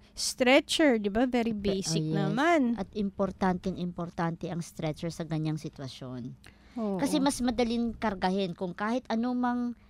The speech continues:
Speaker 2: aksidente yan, kailangan naka-stretcher para wala pang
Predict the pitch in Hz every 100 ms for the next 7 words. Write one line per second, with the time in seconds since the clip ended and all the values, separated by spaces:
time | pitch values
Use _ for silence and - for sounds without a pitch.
0 | - - - - - 202 - 208 190 185
1 | 190 165 143 143 147 - _ - - -
2 | - 220 220 214 220 208 196 - - 180
3 | 160 - 160 156 202 208 190 190 190 185
4 | - 180